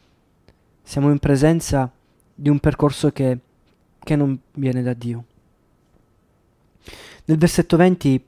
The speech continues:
Paolo, eh, sottolinea la distinzione tra le cose terrene e le cose di Cristo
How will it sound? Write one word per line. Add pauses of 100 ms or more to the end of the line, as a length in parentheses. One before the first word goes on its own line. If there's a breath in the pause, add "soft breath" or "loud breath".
Paolo, (320 soft breath)
eh,
sottolinea
la
distinzione
tra
le
cose
terrene
e
le
cose
di
Cristo